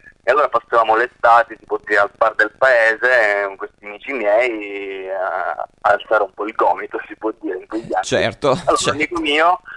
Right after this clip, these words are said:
Speaker 1: eh, preso dall'entusiasmo, mi ha storpiato il nome, all'inizio era, eh,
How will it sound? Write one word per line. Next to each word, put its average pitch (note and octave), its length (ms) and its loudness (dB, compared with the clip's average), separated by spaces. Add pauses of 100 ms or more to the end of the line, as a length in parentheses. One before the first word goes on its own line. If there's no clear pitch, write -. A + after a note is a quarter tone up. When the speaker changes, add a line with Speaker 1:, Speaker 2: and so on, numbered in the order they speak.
(260)
Speaker 1:
eh, A2 280 2
preso C#3 280 0
dall'entusiasmo, B2 840 2
mi B2 100 -2
ha A#2 140 0
storpiato B2 480 -2
il C3 60 -2
nome, C3+ 380 4
all'inizio B2 520 -2
era, A2 320 4
eh, G#2 480 2